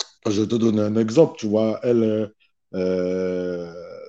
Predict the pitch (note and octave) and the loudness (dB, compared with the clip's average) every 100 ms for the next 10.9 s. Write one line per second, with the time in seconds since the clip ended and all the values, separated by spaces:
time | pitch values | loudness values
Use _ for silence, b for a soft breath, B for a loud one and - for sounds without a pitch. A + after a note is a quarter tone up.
0 | - _ _ _ A#2+ A#2 C#3 C#3 A#2+ A2 | -20 _ _ _ 2 6 6 6 6 4
1 | A#2 C#3 A#2+ A2+ - A#2+ A2+ A2+ A2 A2 | 4 4 4 2 2 4 4 4 4 2
2 | G#2+ G#2+ G2+ A2+ A2 A2 G#2+ G#2 F#2+ A2 | 0 -4 -6 -4 0 0 0 -4 0 2
3 | A2+ G#2+ - G#2+ - G#2 G2 A2+ A2+ G#2+ | 2 0 -4 -12 -8 -6 -4 -2 0 2
4 | C3 C3 - A2 G#2 F#2 A2+ B2 B2 A#2+ | 0 0 -2 0 0 0 4 6 6 6
5 | A2+ G#2+ G#2+ A2+ - A2+ G#2 G#2 G2+ b | 6 4 2 -6 4 4 6 0 -2 b
6 | b b _ - B2+ C3+ B2 A2 A#2 A2+ | b b _ 4 8 8 6 6 8 8
7 | G#2+ G2+ - G#2 G#2+ G#2 G#2+ G2+ b b | 4 -6 -2 -2 0 0 -2 -4 b b
8 | - A2 B2+ C3+ D3 C#3+ D3 C3+ - C3 | 0 4 8 8 10 8 4 0 2 2
9 | C3 C3+ C3+ A2 A2 A2+ - B2+ B2 B2+ | 0 4 6 6 4 2 0 0 4 4
10 | - B2+ A2+ G2+ - F#2 F#2 B3 D4+ | 4 0 -2 -6 -10 -8 -4 -4 -6